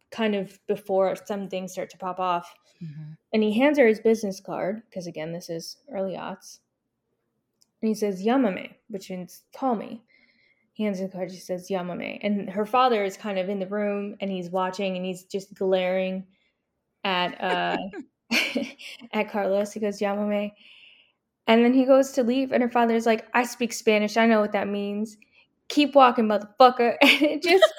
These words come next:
Speaker 1: made, it just sent me.
Speaker 2: Also, Nita,
Speaker 1: Sent
Speaker 2: like, the,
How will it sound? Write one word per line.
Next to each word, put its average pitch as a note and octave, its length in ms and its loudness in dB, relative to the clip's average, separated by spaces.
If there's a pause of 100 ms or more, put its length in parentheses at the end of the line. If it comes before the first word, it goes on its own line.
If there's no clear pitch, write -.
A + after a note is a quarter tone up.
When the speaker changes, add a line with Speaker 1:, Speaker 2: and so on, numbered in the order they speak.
Speaker 1:
made, C#4+ 320 8 (140)
it C#4+ 120 0
just C#4+ 920 2
sent - 0 - (720)
me. G#3 460 0 (920)
Speaker 2:
Also, C#4+ 1000 2
Nita, C#4+ 220 -2 (160)
Speaker 1:
Sent - 120 -6
Speaker 2:
like, B3 360 -2 (120)
the, A3 440 0